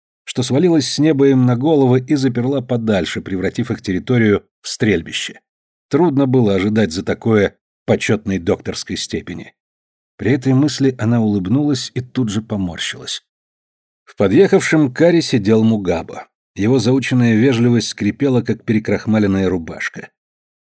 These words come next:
Он, встав на вытяжку, отдал Танаке честь. От этого ей действительно полегчало. Она возвращалась в себя. Пока малочисленная команда грузила в кар оружие и броню своих убитых, Мугаба, склонив голову, стоял с ней рядом.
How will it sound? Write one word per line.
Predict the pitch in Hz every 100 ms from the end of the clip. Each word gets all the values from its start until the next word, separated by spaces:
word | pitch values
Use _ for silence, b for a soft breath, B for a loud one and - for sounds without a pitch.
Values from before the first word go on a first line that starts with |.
| -
Он, | 127
встав | 127 - 127 113
на | 107
вытяжку, | 120 139 131 - 139 135
отдал | 131 117 131
Танаке | 127 113 98 98 113
честь. | - 117 - - -
От | 98 -
этого | 127 127 143 139
ей | 113 117
действительно | 107 107 - 95 87 92 95
полегчало. | 101 101 - - - - - _ _ _ _ _ -
Она | 87 101 104 107 -
возвращалась | 101 95 98 87 - 101 85 -
в |
себя. | - 87 80 - - _ _ _ -
Пока | 92 -
малочисленная | 170 165 147 165 156 151 139
команда | 127 123 139 123
грузила | 101 110 101 123 104
в |
кар | - 120 -
оружие | 107 107 110 98 107
и | 110
броню | 98 98 107
своих | - 98 90
убитых, | 95 87 143 147 127
Мугаба, | 101 95 87 165 151
склонив | 135 - 107 120
голову, | 87 131 139 131
стоял | - 104 104 110
с | -
ней | 107
рядом. | 98 87 78 80